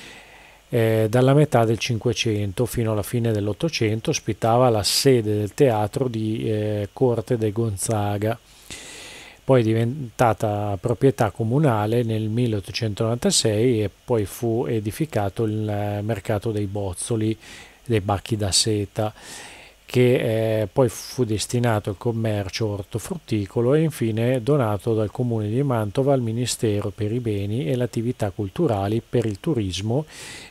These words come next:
affinché, eh, se ne incominciasse la ristrutturazione e la trasformazione in un museo archeologico,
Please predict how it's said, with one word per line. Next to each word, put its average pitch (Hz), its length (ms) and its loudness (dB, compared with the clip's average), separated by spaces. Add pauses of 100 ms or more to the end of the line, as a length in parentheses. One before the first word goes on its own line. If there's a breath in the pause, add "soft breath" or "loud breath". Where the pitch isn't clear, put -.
affinché, 127 1000 4
eh, 107 60 2
se - 160 0
ne 120 100 2
incominciasse 113 840 0
la 107 140 2
ristrutturazione 113 1120 0
e 120 60 2
la 107 120 2
trasformazione 120 880 0
in 104 80 -2
un 104 120 -2
museo 104 400 -2
archeologico, 104 880 -4